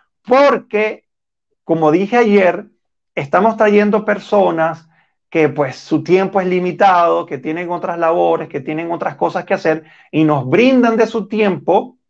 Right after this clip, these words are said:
para que, por supuesto, eh,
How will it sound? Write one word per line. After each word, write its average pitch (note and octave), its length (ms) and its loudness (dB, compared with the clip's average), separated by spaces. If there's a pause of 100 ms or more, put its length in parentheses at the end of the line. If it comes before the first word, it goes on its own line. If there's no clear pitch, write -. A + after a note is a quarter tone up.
(520)
para G#3 540 2 (320)
que, G3+ 200 -2
por G#3 200 0
supuesto, G#3 800 -4 (260)
eh, D3 800 2